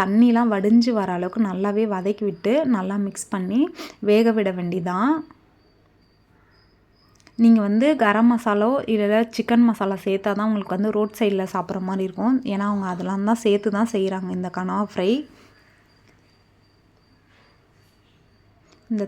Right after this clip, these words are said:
தவாலே செஞ்சு பாருங்க, அப்போ தான் வந்து அதே சேம் டேஸ்ட் கிடைக்கும் நம்மளுக்கு. கடாயில செய்யும்போது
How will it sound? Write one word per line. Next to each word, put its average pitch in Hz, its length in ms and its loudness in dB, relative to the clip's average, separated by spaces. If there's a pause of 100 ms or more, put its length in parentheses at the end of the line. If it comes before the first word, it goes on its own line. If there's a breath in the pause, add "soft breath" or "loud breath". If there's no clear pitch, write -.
தவாலே 233 420 2 (120)
செஞ்சு 220 320 2
பாருங்க, 196 320 -2
அப்போ 196 180 -4
தான் 208 160 -2
வந்து 196 240 0 (320)
அதே 202 180 2 (140)
சேம் 233 240 6 (100)
டேஸ்ட் 220 360 -2
கிடைக்கும் 185 300 -6
நம்மளுக்கு. 180 380 -4 (1080 soft breath)
கடாயில 254 360 4 (100)
செய்யும்போது 220 480 2